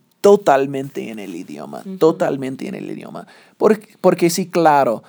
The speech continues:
Speaker 1: vas a encontrar gente que no habla en inglés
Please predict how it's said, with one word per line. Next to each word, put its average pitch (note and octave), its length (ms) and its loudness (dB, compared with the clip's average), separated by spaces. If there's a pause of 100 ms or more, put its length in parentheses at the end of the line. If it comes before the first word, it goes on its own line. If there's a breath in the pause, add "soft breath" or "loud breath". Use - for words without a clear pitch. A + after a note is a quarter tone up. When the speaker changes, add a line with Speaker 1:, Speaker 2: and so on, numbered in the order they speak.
(220 soft breath)
Speaker 1:
vas C3+ 300 2
a E3+ 60 -2
encontrar D#3 560 0
gente B2+ 440 -4
que B2+ 160 -6
no B2+ 280 0
habla B2 280 4
en B2 60 -6
inglés C3 720 2